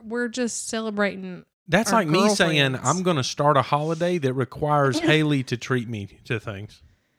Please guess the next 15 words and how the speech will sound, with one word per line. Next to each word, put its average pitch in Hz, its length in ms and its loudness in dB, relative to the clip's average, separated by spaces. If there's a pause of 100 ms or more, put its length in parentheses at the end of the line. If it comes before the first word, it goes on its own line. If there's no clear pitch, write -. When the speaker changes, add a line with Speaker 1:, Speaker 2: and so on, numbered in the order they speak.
(500)
Speaker 1:
What? 214 320 0 (200)
<laughs> - 80 -2 (640)
No. 160 120 -2
Speaker 2:
Yes, 240 840 2 (160)
it 165 140 -2
Speaker 1:
No. 196 40 2 (200)
Speaker 2:
is. 117 180 -10 (420)
Speaker 1:
No. 226 480 -6 (440)
Speaker 2:
It 151 60 -4
would 160 180 -2
be 135 420 4
like 123 400 -2 (1040)
Valentine, 123 760 -2
Valentine's 117 680 0
Day, 98 280 -8